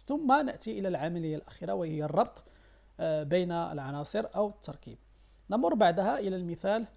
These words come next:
التطبيقي الذي أقترح عليكم. إذن الوثيقة الأولى، آه، عنوانها أو موضوعها وضعية الميزان التجاري في بعض القوى الاقتصادية العالمية سنة ألفين وعشرين بمليار، آه، دولار.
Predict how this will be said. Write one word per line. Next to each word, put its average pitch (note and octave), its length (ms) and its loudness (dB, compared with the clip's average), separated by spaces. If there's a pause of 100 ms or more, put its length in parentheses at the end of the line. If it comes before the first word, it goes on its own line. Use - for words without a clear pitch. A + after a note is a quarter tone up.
(300)
التطبيقي F3 640 -6
الذي E3+ 260 -4
أقترح D#3 420 -8
عليكم. D#3 420 -8
إذن A3 300 0
الوثيقة F#3 580 -4
الأولى، D#3+ 420 -2 (880)
آه، E3+ 520 -2
عنوانها F3+ 760 2
أو F3 140 -2
موضوعها D#3 540 -2
وضعية G3 520 2
الميزان F3 360 -2
التجاري D#3+ 460 -4
في A3 120 -6
بعض F3 200 4
القوى D#3+ 300 -2
الاقتصادية D3+ 600 -4
العالمية D3+ 720 2 (320)
سنة G3 360 2 (360)
ألفين F3 380 -2
وعشرين D#3 480 -6
بمليار، D#3 560 0 (540)
آه، - 240 -10
دولار. D3 420 2